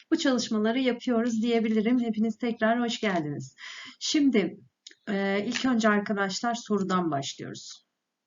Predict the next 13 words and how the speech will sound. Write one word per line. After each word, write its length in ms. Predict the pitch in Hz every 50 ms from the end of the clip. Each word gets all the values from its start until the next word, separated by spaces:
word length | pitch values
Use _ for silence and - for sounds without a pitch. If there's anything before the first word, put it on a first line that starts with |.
| _ - - -
Sorumuz 800 | - - - - - 277 320 330 339 247 190 185 208 208 - - - _ -
<clears throat> 440 | 247 - - 220 214 202 180 170 -
"Şu 280 | - - - - 320
anda 520 | 320 302 240 202 185 175 165 160 156 151 165
bu 200 | 196 220 269 247
durumu 380 | 240 262 220 220 175 160 156 156 170 180
neden 280 | 180 185 185 247 269
yaşıyorum?" 640 | 285 262 233 190 185 - - 180 170 165 165 170 147
sorusu. 600 | - - 175 160 160 151 - - 156 151 - - - - - - - - - - - - - - - - _ -
Bir 80 | - 254
kere, 480 | - 294 311 277 285 277 277 277 - -
e, 360 | 214 220 220 226 226 226 226 226
evet, 600 | 240 254 226 202 170 175 - - - - -